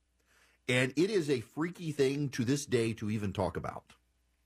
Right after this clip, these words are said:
Two years ago now, so it was twenty twenty, Christmas of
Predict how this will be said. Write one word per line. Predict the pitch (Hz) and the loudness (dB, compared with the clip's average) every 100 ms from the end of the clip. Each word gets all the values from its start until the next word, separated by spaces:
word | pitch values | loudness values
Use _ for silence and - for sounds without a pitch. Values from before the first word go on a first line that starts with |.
| _ _ _ _ _ _ _ _ _ _ | _ _ _ _ _ _ _ _ _ _
Two | - 202 214 | 2 2 4
years | 208 208 | 2 0
ago | 208 208 | 2 2
now, | 208 208 | 2 -2
so | 196 139 | 0 0
it | 135 | 0
was | 139 143 135 127 127 113 - | 2 2 4 2 0 -4 -10
twenty | - 151 160 190 190 185 180 175 170 165 156 143 131 120 113 110 110 | -10 -2 0 0 -2 -2 -2 -2 -2 -2 -2 -2 -2 -2 -2 -4 -6
twenty, | - 139 143 147 139 143 | -4 0 2 2 -2 -8
Christmas | - 180 190 185 175 - | -4 -2 -2 -2 -4 -2
of | 113 | -4